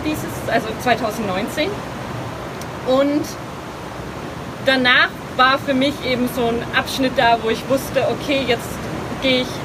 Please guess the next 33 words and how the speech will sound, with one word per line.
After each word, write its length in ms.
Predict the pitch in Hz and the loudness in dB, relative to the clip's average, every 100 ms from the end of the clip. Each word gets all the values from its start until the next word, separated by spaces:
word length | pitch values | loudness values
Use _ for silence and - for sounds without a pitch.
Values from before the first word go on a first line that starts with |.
| - - - 226 - | -8 -8 -8 -8 2
voll 200 | 320 294 311 262 | 6 6 6 0
in, 140 | 311 349 349 - - | 0 0 -2 -4 -2
in 120 | 254 | 0
meine 200 | 233 233 | 2 2
Selbstständigkeit. 880 | 233 240 226 - 202 202 - 196 185 - - - - | 2 2 2 -2 -2 -4 0 2 2 -2 -6 -8 -4
Also 140 | 233 233 - | -4 -4 -4
ich 60 | |
hab 100 | 254 | -2
davor 320 | 226 - 220 214 214 | -2 2 2 2 2
auch 140 | 233 | 0
schon, 160 | - 226 | 0 -2
ähm, 420 | 220 - 208 202 196 - - - - - | -2 -4 -2 -2 -4 -6 -8 -6 -8 -2
bisschen 280 | 254 254 220 | -2 0 0
als 200 | 208 - | -2 -2
Freelancerin 600 | 339 320 294 262 247 233 | -2 2 2 2 0 2
gearbeitet, 640 | 226 233 285 277 269 302 - - - - | 4 4 6 4 4 4 0 -4 -6 -2
aber 160 | 233 254 | 4 4
ich 120 | 254 | 4
wusste, 320 | 285 - 294 | 0 2 2
wenn 100 | 247 | 2
ich 100 | 247 | 2
den 160 | 269 240 | 2 2
Bachelor 420 | 262 285 277 233 | 2 4 2 4
hab, 160 | 254 381 - | 4 0 0
dann 180 | 247 233 | 0 2
muss 160 | 285 302 | 2 0
ich 80 | |
nichts 220 | 262 285 - - | 0 0 -2 0
anderes 320 | 269 262 262 | 2 2 2
mehr 160 | 262 233 | 0 0
tun, 320 | - 302 349 480 440 - - - - | 0 -2 0 0 -4 -8 -8 -8 -2
also 180 | 233 240 233 - - | 0 0 -4 -4 -2
für 180 | 254 226 | 0 0